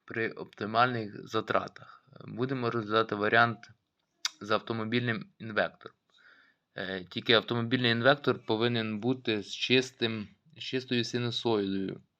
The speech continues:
Там, чи як, е, чистий синус, правильний синус, якось так. Е, що я ще хотів додати? Багато, е,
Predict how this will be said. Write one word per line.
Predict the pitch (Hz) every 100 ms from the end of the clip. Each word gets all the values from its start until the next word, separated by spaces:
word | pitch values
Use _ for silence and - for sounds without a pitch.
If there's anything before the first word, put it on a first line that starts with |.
| _ _ _ _
Там, | _ - 101
чи | 101 -
як, | 98 95
е, | 92 - 98
чистий | 98 - 120 120 117 104
синус, | 95 - 127 120 101 - - - _ _ _ _ _ _ - -
правильний | - 120 123 110
синус, | 101 113 101 98 98 - _
якось | 104 101 -
так. | - - _ _ - - - 349 - _ - - _ _ _
Е, | 120 110 107 104 - _ _ _ _ _ _ _ _ _ -
що | - -
я | 123
ще | 117
хотів | - 110
додати? | 113 110 104 - 113 113 113 113
Багато, | 107 107 110 135 139 127 120 120 117 113 110 107 113
е, | 107